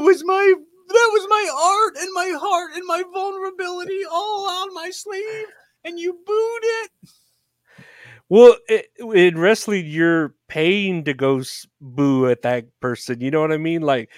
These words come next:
Speaker 2: if you're
Speaker 1: Sure,
Speaker 2: going
Speaker 1: yeah.
Speaker 2: to s-, if you're going to see a, a musician or something, it'd be silly to, <laughs> you're
Speaker 1: <laughs> So
Speaker 2: paying to go and talk, talk bad about it. "Ooh, boo, I hate this
Speaker 1: Those
Speaker 2: song."
Speaker 1: little opera binoculars. "Boo!
Speaker 2: Yeah.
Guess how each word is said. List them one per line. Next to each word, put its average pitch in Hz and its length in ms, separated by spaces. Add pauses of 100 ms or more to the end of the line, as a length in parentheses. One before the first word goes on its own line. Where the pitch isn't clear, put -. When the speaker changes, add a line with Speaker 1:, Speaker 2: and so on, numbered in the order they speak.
(260)
Speaker 2:
if 147 140
you're 175 100
Speaker 1:
Sure, 165 60
Speaker 2:
going 175 220
Speaker 1:
yeah. - 100
Speaker 2:
to 165 140
s-, - 260
if 151 120
you're 175 120
going 190 240
to 175 80
see 180 340
a, 120 400 (400)
a 139 140
musician 139 680
or 139 80
something, 135 380
it'd 135 240
be 147 140
silly 147 420
to, 127 240 (480)
<laughs> - 680
you're 190 420
Speaker 1:
<laughs> 147 40
So 185 100
Speaker 2:
paying 185 400
to 175 100
go 175 380
and 160 180
talk, 156 280 (240)
talk 156 200 (100)
bad 151 240
about 165 340
it. 170 120 (100)
"Ooh, 160 200
boo, 165 400
I 151 100
hate 165 320
this 160 240
Speaker 1:
Those - 20
Speaker 2:
song." 165 400
Speaker 1:
little 165 220 (320)
opera 160 180
binoculars. 151 800 (880)
"Boo! 320 1300
Speaker 2:
Yeah. 123 500